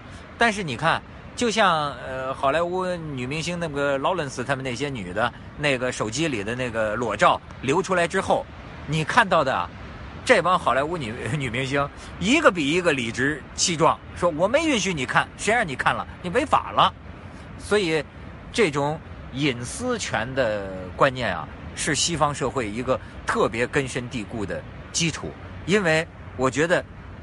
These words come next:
个人范围，甚至包括说个人财产，哎，个人的地盘儿、个人的土地、个人的海滩，如果保不住的话，那么美国人不会一起组成这个国家。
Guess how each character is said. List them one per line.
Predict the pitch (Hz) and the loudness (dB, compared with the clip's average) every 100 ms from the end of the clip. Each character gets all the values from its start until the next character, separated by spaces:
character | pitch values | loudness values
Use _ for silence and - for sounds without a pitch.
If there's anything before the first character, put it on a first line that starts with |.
| - - - | -16 -16 -4
个 | 247 214 131 | 4 6 6
人 | 113 127 | 2 0
范 | 143 131 90 | 4 4 2
围， | 85 82 | -4 -6
甚 | - 160 | -4 -4
至 | 113 | -2
包 | 110 151 | 0 0
括 | 139 110 | 0 -4
说 | 147 143 | -4 -4
个 | 190 | -2
人 | 120 143 | -2 -2
财 | 156 - 131 208 | -6 -4 0 0
产， | - - - - - | -2 -14 -14 -16 -8
哎， | 139 131 - - - | -4 -4 -6 -14 -2
个 | - 147 | 2 4
人 | 123 170 | 2 -2
的 | |
地 | 180 160 | -2 -2
盘 | 117 113 | 2 6
儿、 | 147 185 - - | 8 6 -2 -2
个 | 202 - | 2 4
人 | 160 175 | 4 2
的 | 180 | -2
土 | - 127 | -4 -4
地、 | 196 139 | -2 0
个 | 202 151 | 4 4
人 | 165 | 6
的 | 180 | 2
海 | - 110 | 2 2
滩， | - 196 185 - - - - - - - - 143 | 6 6 6 -4 -16 -14 -14 -14 -14 -14 -12 0
如 | 165 208 | 2 4
果 | 135 131 - - - - - | 6 4 2 -10 -14 -14 4
保 | 135 101 | 4 4
不 | 123 | 0
住 | 185 151 | 0 0
的 | - | 2
话， | 208 - - - - - - | 2 0 -4 -14 -14 -14 -4
那 | 139 156 | 4 4
么 | 120 92 - - - - - - - - | 4 0 -4 -16 -14 -14 -14 -14 -14 -4
美 | 123 120 | -2 2
国 | 147 | 2
人 | 139 135 143 - - - - - | 2 0 -4 -14 -14 -14 -14 -4
不 | 151 | 0
会 | 151 135 | 2 2
一 | 120 | 0
起 | 110 113 | -4 -6
组 | - 92 | -6 -8
成 | - 90 90 - - - | -6 -6 -6 -12 -8 -2
这 | 110 | 0
个 | 92 | -2
国 | 92 92 | -4 -4
家。 | 98 | -2